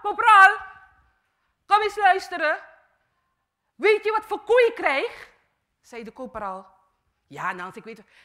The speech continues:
"Nee, maar dit is die daar," zei Nancy. "Met dat plekje hier, een plekje daar, een plekje daar, een plekje daar." Intussen krabde Nancy zich over zijn hele lichaam. Nou,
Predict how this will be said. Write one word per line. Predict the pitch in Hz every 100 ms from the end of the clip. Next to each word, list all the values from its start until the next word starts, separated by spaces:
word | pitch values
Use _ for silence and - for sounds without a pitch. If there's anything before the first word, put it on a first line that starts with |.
| -
"Nee, | 466 494 427 427 -
maar | 427
dit | 392 392
is | 440
die | - 466
daar," | 508 494 480
zei | 427
Nancy. | 403 381 349 339 359 _ _
"Met | 453
dat | 466 -
plekje | 480 - 440
hier, | 381 392 440 - -
een |
plekje | 440 539 494 - 440
daar, | 415 508
een | -
plekje | 466 539 554 539
daar, | 440 403
een | 427 -
plekje | - 605 640 508
daar." | 403 427 - 523 453 - - - -
Intussen | 269 262 392 - 392 - 226 220 - _ _ _ _ -
krabde | 392 359 349
Nancy | 349 359 330
zich | 330 359 339
over | 320 311 320
zijn | 311
hele | 311 370 415
lichaam. | 370 285 - 247 175 160 - _ _ _ _ _ _
Nou, | - 392